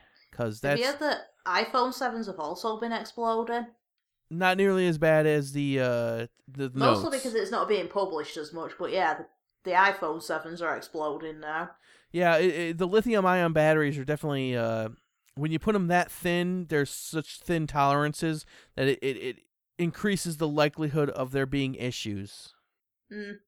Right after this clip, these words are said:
Speaker 1: But yeah, there's that. I don't think there's much else we could really be saying about it.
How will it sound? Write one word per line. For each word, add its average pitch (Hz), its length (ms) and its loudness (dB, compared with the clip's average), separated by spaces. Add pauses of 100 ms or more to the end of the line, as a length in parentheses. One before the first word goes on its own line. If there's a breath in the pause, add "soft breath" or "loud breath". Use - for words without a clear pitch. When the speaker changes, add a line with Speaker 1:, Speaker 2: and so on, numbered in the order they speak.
(760)
Speaker 1:
But 175 120 0
yeah, 175 140 6
there's 180 200 4
that. 143 300 6
I 160 80 0
don't 190 100 4
think 196 160 2
there's 170 140 2
much 170 180 4
else 160 140 2
we 160 60 -4
could 147 100 -2
really 139 180 0
be 135 40 0
saying 143 360 2
about 147 320 4
it. 151 240 0